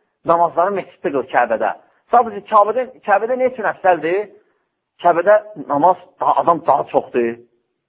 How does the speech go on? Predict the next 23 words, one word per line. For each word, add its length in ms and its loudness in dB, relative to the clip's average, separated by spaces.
Aydındır? 580 2
Yəni, 240 0
Allaha 500 2
daha 220 0
yaxın 280 -4
olursan, 340 -4
yəni, 260 -4
daha 220 2
xuşu 340 -6
namazı 580 0
daha 220 2
rahat 240 2
qılırsan 420 -4
Kəbədə. 400 4
Çünki 120 -2
Kəbədə 360 4
hissiyatlar 520 -2
tam 280 0
başqa 240 -2
olur. 200 -2
Kəbənin 360 0
yanında. 360 0
Ki, 60 -4